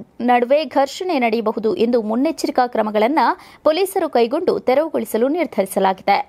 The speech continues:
ಇದೀಗ ಮುಂದಿನ ಸುದ್ದಿ. ದೇಶದಲ್ಲಿ ಇನ್ನೂ ನಿಂತಿಲ್ಲ ಜಾತಿ ವ್ಯವಸ್ಥೆ. ಚಿತ್ರದುರ್ಗದಲ್ಲಿ ಅಂತರ್ಜಾತಿ ವಿವಾಹವಾದ್ರೆಂದು ಅಂಗವಿಕಲ ಜೋಡಿಯನ್ನೇ ಊರಿಂದ ಬಹಿಷ್ಕಾರ ಮಾಡಿದ ಘಟನೆ ನಡೆದಿದೆ.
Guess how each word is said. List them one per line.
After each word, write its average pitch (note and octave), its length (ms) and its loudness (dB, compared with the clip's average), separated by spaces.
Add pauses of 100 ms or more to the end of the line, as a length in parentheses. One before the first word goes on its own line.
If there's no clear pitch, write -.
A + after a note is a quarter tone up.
(160)
ಇದೀಗ F4+ 280 2 (120)
ಮುಂದಿನ C4 400 -2
ಸುದ್ದಿ. F#3+ 500 0 (180)
ದೇಶದಲ್ಲಿ F#4 520 2 (200)
ಇನ್ನೂ E4 300 2
ನಿಂತಿಲ್ಲ A#3+ 380 2 (100)
ಜಾತಿ A3 360 -4
ವ್ಯವಸ್ಥೆ. G3 680 -2 (460)
ಚಿತ್ರದುರ್ಗದಲ್ಲಿ E4+ 1040 0
ಅಂತರ್ಜಾತಿ C4+ 680 -2
ವಿವಾಹವಾದ್ರೆಂದು A#3 1040 0 (160)
ಅಂಗವಿಕಲ C4+ 640 0
ಜೋಡಿಯನ್ನೇ A#3 760 0 (200)
ಊರಿಂದ C4+ 400 2 (100)
ಬಹಿಷ್ಕಾರ A3 640 -2
ಮಾಡಿದ A3 360 -2 (240)
ಘಟನೆ G3+ 340 -2
ನಡೆದಿದೆ. - 640 -4